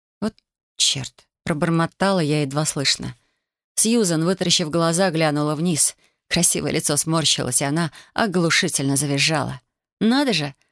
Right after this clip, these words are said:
такая вся благородная из себя, воздушная, а визжит так, что уши закладывает. И из-за чего? Обычное пятнышко. Правда, я не уверена, что оно отстирывается,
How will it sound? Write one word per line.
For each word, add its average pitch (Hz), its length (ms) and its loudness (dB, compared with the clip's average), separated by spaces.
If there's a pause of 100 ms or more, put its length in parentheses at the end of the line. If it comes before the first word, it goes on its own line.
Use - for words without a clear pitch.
(160)
такая 214 200 0
вся 202 280 0 (200)
благородная 190 800 2
из 185 80 2
себя, 170 240 0
воздушная, 160 720 0 (160)
а 196 80 -2
визжит 208 360 0
так, 233 180 -2
что - 200 -2
уши 202 200 0
закладывает. 165 640 -2 (440)
И 220 140 4
из-за 240 140 0
чего? 294 460 0 (360)
Обычное 320 480 0
пятнышко. - 580 -2 (600)
Правда, 196 240 2
я 208 160 4
не 208 120 2
уверена, 208 340 2
что 196 220 0
оно 190 180 2
отстирывается, 156 760 0